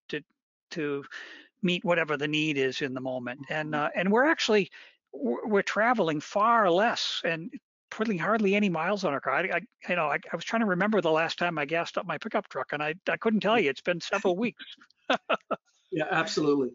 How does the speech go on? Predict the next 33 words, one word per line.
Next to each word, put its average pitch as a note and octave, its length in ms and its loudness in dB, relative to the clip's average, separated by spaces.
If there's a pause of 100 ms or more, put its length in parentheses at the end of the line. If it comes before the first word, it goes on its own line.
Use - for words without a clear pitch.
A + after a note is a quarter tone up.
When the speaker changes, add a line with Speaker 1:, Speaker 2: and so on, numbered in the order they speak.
(160)
Speaker 2:
absolutely. C#3+ 460 0
And C#3 100 -2
I C#3 40 2
think C#3+ 240 -4
that's C#3+ 280 -2
kind D3 320 0
of C#3 60 2
my C3+ 200 0
point. C3+ 380 -2
And E3+ 140 0
I G3 120 0
mean, E3 220 2
I D#3 100 2
know E3 160 0
there's D#3 200 -2
nobody D#3+ 380 0 (280)
raising E3 360 0
their C#3+ 100 2
hand, D#3 220 0
but D3+ 80 0
I'm D3 120 2
real F#3 200 4
interested D#3 500 0
if C3+ 160 0
anybody D3 380 0
else C#3+ 200 0
has C#3 260 -2
a, B2 140 -2 (540)
has D3 160 -6
a C3+ 80 0 (160)
thought D#3+ 300 0
to D3 160 -4
that. C3 380 -2